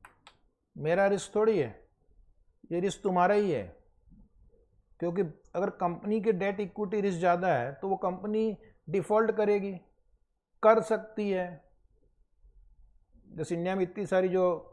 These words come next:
कंपनी अभी डूबने के कगार पे हैं, चाहे वो जेट एयरवेज हो और एक और ए-, एयरलाइन का क्या नाम है, स्पाइस जेट हैं, गो फर्स्ट हैं, जेट एयरवेज already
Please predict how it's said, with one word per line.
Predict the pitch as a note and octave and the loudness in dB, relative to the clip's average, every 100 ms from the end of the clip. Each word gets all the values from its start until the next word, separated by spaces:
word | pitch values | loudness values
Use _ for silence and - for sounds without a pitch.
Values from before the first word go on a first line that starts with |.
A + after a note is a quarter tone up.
| - _ - E3 | -20 _ -6 -4
कंपनी | D#3 F3+ F3+ | -2 -2 0
अभी | F3 | 0
डूबने | D3+ D#3+ E3 F#3 | 2 0 0 -2
के | F#3 | -2
कगार | F3 D#3 D#3 D#3+ | -2 0 2 2
पे | E3+ D#3+ | 0 -2
हैं, | B2 D3 - - - | -4 -8 -14 -20 -4
चाहे | D3 | 0
वो | D3+ D3+ | 0 0
जेट | C3 E3 E3 | 0 -2 0
एयरवेज | D#3+ D#3 D3+ D#3+ C#3 | 2 2 2 2 2
हो | D3 D3+ C#3+ - - - - - - - | 2 2 0 -10 -20 -20 -20 -20 -20 -20
और | - D3 | -8 -4
एक | D3+ D#3 | -4 0
और | D#3+ E3 | -2 -2
ए-, | D#3+ D#3+ | -8 -6
एयरलाइन | E3 D#3+ D#3+ D#3+ | -2 0 0 -4
का | D#3+ | -6
क्या | D#3+ D#3 | -4 -4
नाम | D#3+ D#3+ | -4 -6
है, | D#3 - - | -10 -14 -20
स्पाइस | _ D#3 D#3+ D#3 | _ 0 2 0
जेट | C#3 D#3+ D#3 | 2 2 2
हैं, | C#3+ D#3 D#3 C3 A#2 _ _ _ _ _ C#3 | -2 -4 -6 -10 -18 _ _ _ _ _ -6
गो | D#3 E3+ | 0 0
फर्स्ट | E3 E3 D#3+ - D3+ | 2 0 0 -4 -8
हैं, | D#3+ D#3 B2+ - _ _ _ _ - | -6 -6 -8 -14 _ _ _ _ -14
जेट | C3 C#3+ F3+ F3+ | -6 0 0 4
एयरवेज | E3+ E3 E3+ | 4 4 4
already | E3 D#3+ E3 F3 E3 | 4 2 2 0 0